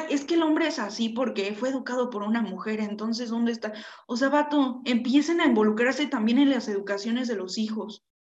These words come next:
O sea, empiecen también a edu-, a, a involucrarse en, en educar a sus hijos. No, no tiene que recaer sobre la mujer. O sea, desde que hay una equidad de educación en casa,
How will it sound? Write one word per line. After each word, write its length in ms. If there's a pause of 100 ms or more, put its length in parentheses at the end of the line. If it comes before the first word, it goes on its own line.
(220)
O 100
sea, 140
empiecen 380
también 340
a 100
edu-, 300
a, 420
a 40
involucrarse 840 (300)
en, 180
en 300
educar 400
a 80
sus 320
hijos. 460 (160)
No, 140 (120)
no 320
tiene 320
que 100
recaer 460
sobre 260
la 100
mujer. 460 (420)
O 120
sea, 160
desde 320
que 80
hay 140
una 160
equidad 400
de 100
educación 840
en 320
casa, 600